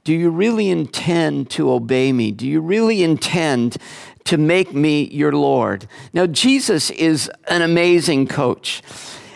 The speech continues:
And as we come to these last few verses of the Sermon on the Mount, he tells us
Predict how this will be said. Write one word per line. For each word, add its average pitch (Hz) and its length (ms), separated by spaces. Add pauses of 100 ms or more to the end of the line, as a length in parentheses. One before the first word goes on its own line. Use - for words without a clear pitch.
(120)
And 180 140
as 160 180
we 175 100
come 254 420
to - 140
these 156 320
last 180 460
few 190 300
verses 131 800
of 127 240
the 131 100
Sermon 190 420
on 175 140
the 151 80
Mount, 104 480 (500)
he 190 160
tells 233 480
us 135 380